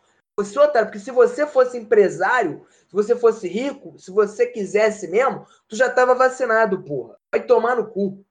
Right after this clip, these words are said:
Inclusive, fazer aqui um protesto dessa notícia não estava no roteiro, estou adicionando essa merda no roteiro. A Conmebol prometeu comprar cinquenta mil vacinas pra vacinar os jogadores da Libertadores e da Sul-Americana, enquanto o Paraguai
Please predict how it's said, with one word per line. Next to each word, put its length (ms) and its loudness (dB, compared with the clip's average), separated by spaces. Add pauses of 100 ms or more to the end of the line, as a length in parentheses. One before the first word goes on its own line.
(160)
Inclusive, 640 -2
fazer 320 4
aqui 160 0
um 60 -6
protesto 380 0
dessa 120 0
notícia 380 -2
não 140 -2
estava 300 -2
no 60 0
roteiro, 280 0
estou 160 0
adicionando 480 0
essa 180 0
merda 300 2
no 60 2
roteiro. 360 -4 (240)
A 100 -4
Conmebol 840 2 (180)
prometeu 540 4
comprar 340 -6
cinquenta 520 -2
mil 140 -6
vacinas 420 -4
pra 160 -2
vacinar 360 -2
os 80 2
jogadores 500 0
da 80 0
Libertadores 720 2 (400)
e 80 -10
da 100 2
Sul-Americana, 680 -2
enquanto 320 0
o 60 -14
Paraguai 600 0